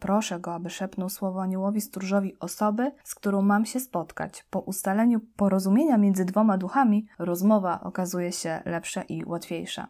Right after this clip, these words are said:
Czyli jak widzicie, papież Pius jedenasty i Jan Dwudziesty trzeci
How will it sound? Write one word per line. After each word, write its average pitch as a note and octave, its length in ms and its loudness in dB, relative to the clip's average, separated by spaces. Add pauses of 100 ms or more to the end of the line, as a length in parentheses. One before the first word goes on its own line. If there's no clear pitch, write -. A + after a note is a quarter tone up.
(120)
Czyli F#3 180 -8
jak F#3 180 -6
widzicie, F#3+ 560 -6 (100)
papież F3+ 640 -8
Pius G#3 220 -2
jedenasty F#3+ 560 -2
i F#3 60 -8
Jan F#3 160 -6
Dwudziesty F3 440 -8
trzeci G3 480 -10